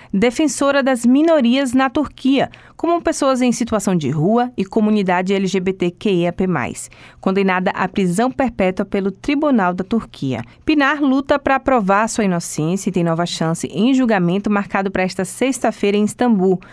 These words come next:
Vamos conhecer um pouco mais, né, sobre essa história com a professora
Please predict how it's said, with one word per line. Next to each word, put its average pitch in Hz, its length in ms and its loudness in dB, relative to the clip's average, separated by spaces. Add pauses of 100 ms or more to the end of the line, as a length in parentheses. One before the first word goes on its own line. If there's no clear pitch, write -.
(120)
Vamos 359 240 0
conhecer 320 380 0
um 254 80 2
pouco 285 300 2
mais, 202 360 2
né, 208 140 2
sobre 214 480 -2 (140)
essa 254 360 0
história 160 640 -2 (260)
com 233 140 0
a 226 80 4
professora 269 640 -2